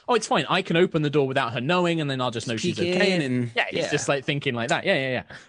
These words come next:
Speaker 1: Um, yeah, make a, um, so this is a thieves' tools check. So it's, uh, normally Dex, mo-,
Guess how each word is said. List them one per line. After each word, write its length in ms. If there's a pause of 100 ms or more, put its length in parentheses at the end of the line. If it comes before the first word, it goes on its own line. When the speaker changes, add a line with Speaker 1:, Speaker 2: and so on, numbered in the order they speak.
(180)
Speaker 1:
Um, 180
yeah, 140
make 240
a, 240
um, 240
so 140
this 100
is 80
a 60
thieves' 340
tools 220
check. 320
So 360
it's, 300
uh, 160
normally 320
Dex, 540
mo-, 180